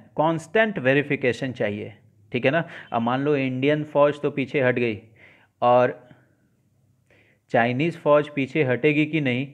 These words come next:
इसको तो वेरीफाई करना पड़ेगा ना, तो कांस्टेंट वेरिफिकेशन चाहिए। ये नहीं कि आज गए और कल नहीं गए। So that was it। इधर देखो, राजस्थान के पॉलिटिक्स से ये न्यूज़ है। आपने सचिन पायलट का नाम बहुत सुना होगा आजकल के दिनों में।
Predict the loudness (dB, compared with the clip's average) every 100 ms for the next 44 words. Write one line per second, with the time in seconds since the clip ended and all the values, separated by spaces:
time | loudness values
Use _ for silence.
0 | -18 -20 _ -6 -2 0 0 2 4 4
1 | 4 2 0 0 0 0 0 -2 -4 -6
2 | -6 -2 0 0 -4 0 0 0 0 -4
3 | -4 -6 -4 0 2 2 0 -2 0 2
4 | 2 2 0 0 0 -2 -2 -4 -4 -6
5 | -8 _ _ _ _ -20 _ _ _ -4
6 | -2 4 4 4 2 0 0 -6 -12 -6
7 | -6 -8 -20 _ _ _ _ -20 _ -6
8 | -2 0 -2 -4 -8 -16 -2 2 2 0
9 | -2 -2 -2 -2 0 0 -2 -4 -2 0
10 | 2 2 0 2 4 2 0 0 0 0
11 | -2 -2 -2 -2 2 2 2 0 0 0
12 | 0 -2 -2 -2 0 0 2 2 2 0
13 | -2 -2 -4 -4 -6 -8